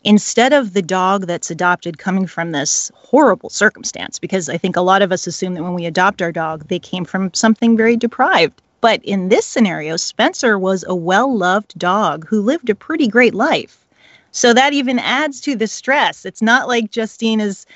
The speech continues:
saving this dog from, you know, living in a, in a backwoods kennel. She's not really saving him at all because he had a great owner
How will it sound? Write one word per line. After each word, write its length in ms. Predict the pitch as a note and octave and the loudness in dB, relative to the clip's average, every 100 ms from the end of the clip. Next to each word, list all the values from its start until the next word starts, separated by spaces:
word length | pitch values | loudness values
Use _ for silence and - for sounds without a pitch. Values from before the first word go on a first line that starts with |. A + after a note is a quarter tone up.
| _ | _
saving 760 | - - A3 G#3+ A#3+ A#3+ A3 G3 | -20 -2 2 4 2 0 0 -2
this 160 | G3 | -4
dog 520 | F3 G3+ G3+ G#3+ F#3 F#3 | -2 0 4 2 0 -4
from, 540 | G3+ F#3 F3 F3 E3+ | -2 0 -2 -6 -6
you 100 | F#3+ | -4
know, 340 | F3+ E3+ F3 F3+ | -2 -4 -6 0
living 340 | G3+ G#3 G#3+ | 2 4 2
in 140 | G3 F3+ | 0 -4
a, 80 | |
in 160 | - F3+ | -6 -8
a 60 | E3 | -2
backwoods 520 | F#3+ F#3+ - F3 D3+ | 0 0 -2 -8 -8
kennel. 480 | - C#4+ A#3 - - _ _ _ _ | -2 0 0 -2 -12 _ _ _ _
She's 600 | - B3 B3 A3+ G3 - _ _ _ | -6 0 2 2 -2 -14 _ _ _
not 160 | - G#3 | -2 -2
really 180 | G#3+ G3+ | 0 -2
saving 300 | - G3+ G#3+ | -2 0 0
him 140 | G3+ | 2
at 40 | G3 | 0
all 200 | C#4+ A#3+ | 0 0
because 340 | G3+ G3 F3+ | 0 -2 -2
he 100 | G3+ | -2
had 160 | G3+ G3 | -2 -2
a 60 | |
great 300 | F#3 F#3+ A#3+ | 0 0 2
owner 420 | G3+ F3+ F#3 C4 | 0 0 0 0